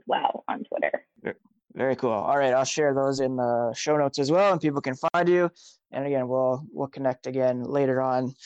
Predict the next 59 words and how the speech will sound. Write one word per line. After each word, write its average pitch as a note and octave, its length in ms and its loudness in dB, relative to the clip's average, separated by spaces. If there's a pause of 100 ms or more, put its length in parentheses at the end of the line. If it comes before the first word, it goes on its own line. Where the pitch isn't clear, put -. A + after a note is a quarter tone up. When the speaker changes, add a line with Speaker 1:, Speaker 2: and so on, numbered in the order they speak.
(680)
Speaker 2:
Well, F3+ 160 0
maybe F3 200 4
not, C#3+ 220 2 (160)
not G3 180 0
too F#3+ 100 2
far E3 200 2
down D#3 160 4
the D3+ 80 4
road, E3 200 2
just D#3 180 -4
to C3+ 60 -12
check C3+ 260 -2
on C3+ 300 0 (120)
the, - 60 -2
Speaker 1:
Absolutely. A3 760 4
Speaker 2:
how - 80 4
the D3+ 100 2
baby F3 220 2
Bruins F3+ 260 0
are D3 40 -4
doing. D3 160 0 (320)
Cool. A3+ 120 4
All E3 160 6
right. F#3+ 220 4
Well, G#3+ 200 6
thanks A3+ 200 4
Speaker 1:
Sounds - 20 0
Speaker 2:
so F#3 80 2
much, C4+ 120 8
Speaker 1:
great. A3+ 120 6
Speaker 2:
Jess. F3+ 320 2 (580)
Take G#3 220 0
Speaker 1:
Thank - 0 -
Speaker 2:
care. C#4 240 6
Speaker 1:
you. G3+ 420 4 (800)
Speaker 2:
Now, C#3+ 180 8
as D#3 180 8
we D3+ 80 2
do D3 200 6
every D3+ 300 4
day C#3 260 6
to C3+ 160 -4
close B2+ 440 0
the B2 120 -6
show, G3 340 2
we'll C#3+ 240 4
just B2 220 -4
take D3 100 0
a C3+ 80 0
quick - 260 -4
look C3 220 -8
around A2+ 320 0
the A#2 140 -2
N A2+ 80 0
H A#2 240 -2
L C#3+ 240 8
at A#2 120 2
some B2 220 -10
storylines C3 1040 0